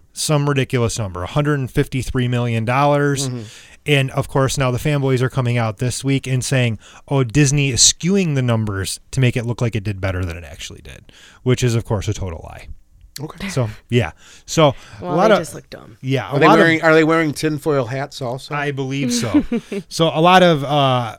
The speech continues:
Speaker 1: money stuff in the news this week. Alita, Battle Angel, is actually being reported now as a box office success.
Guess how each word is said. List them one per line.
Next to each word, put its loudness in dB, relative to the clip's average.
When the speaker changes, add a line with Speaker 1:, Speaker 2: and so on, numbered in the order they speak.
Speaker 1:
money 2
stuff -4
in 2
the 4
news 2
this -2
week. -6
Alita, 0
Battle 2
Angel, 2
is 2
actually 2
being 2
reported 0
now 2
as 2
a 2
box 0
office -4
success. 0